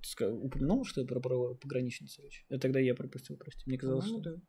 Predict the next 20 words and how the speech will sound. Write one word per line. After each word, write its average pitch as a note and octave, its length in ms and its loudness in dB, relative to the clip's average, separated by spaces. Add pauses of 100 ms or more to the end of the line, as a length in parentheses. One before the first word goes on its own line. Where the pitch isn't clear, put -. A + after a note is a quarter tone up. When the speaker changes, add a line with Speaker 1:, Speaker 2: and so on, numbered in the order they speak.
Speaker 1:
мне E3 100 0
Speaker 2:
Нет, E3 60 -6
Speaker 1:
казалось, C#3+ 240 -6
Speaker 2:
я - 60 -8
Speaker 1:
я - 40 -6
Speaker 2:
сказала, E3 280 -2
Speaker 1:
не F3 60 4
знаю, C3+ 180 -4
Speaker 2:
да. D#3+ 60 -2
Speaker 1:
ну, F#3 60 2
может C#3 200 0
быть. - 80 -12 (120)
Я F#3+ 160 4
уже A#3+ 100 -2
с - 100 -4
ума G#3 120 6
сошёл, - 280 -2
не C#3 80 4
обращай D#3+ 280 0
внимания. G#4 800 12